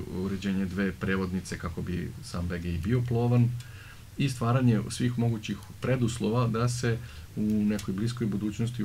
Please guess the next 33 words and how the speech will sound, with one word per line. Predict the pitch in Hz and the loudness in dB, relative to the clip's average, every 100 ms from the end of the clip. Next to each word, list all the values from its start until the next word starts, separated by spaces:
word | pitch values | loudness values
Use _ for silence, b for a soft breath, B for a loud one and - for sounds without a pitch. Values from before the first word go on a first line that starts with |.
| 104 | -2
uradi | 104 110 104 | 0 0 -2
i | 101 98 - | -2 -4 -4
kompletno | 98 - 110 104 | -4 -4 -2 -2
izmuljavanje | 95 98 95 95 98 120 127 120 110 B B B B - | 0 0 0 2 2 2 4 4 2 B B B B -4
u | 131 120 - - - - | -2 -2 -4 -10 -12 -4
delu, | 98 92 104 110 123 127 | -4 -2 0 4 4 2
e, | - - - 95 101 101 101 101 98 98 - | 0 -6 -4 -2 0 0 0 0 0 -2 -2
oko | 117 120 98 | -2 0 -2
granice | 101 101 113 - | 0 2 2 0
sa | - 101 | -2 2
Rumunima. | 98 98 87 82 | 4 4 2 0
Zašto | 120 120 | -2 -2
je | - | -4
to | 104 | -2
bitno? | 120 131 127 | -2 -2 -2
Zato | 113 117 123 | -2 -4 -4
što | 117 107 | -2 0
u | |
ranijem | 110 123 120 123 | 2 4 4 2
periodu, | 127 131 123 127 120 B B B - | 0 0 0 -2 -2 B B B -4
u, | 104 92 | -4 -2
kako | 101 - | -4 -4
se | - | -6
to | 98 | -6
kaže, | 98 92 95 | -4 -4 -2
doba | 98 90 - | -4 -4 -6
Ceausescu, | - - 120 - 110 | -4 -2 -2 0 -2
Rumunija | 107 113 110 107 101 | 0 2 2 0 0
je | 101 | 0
imala | 110 110 101 B B B 113 | 2 2 0 B B B 0
ozbiljan | 113 107 104 101 101 98 | 0 2 2 2 2 0
broj, | 101 110 | 0 2
e, | 104 | 2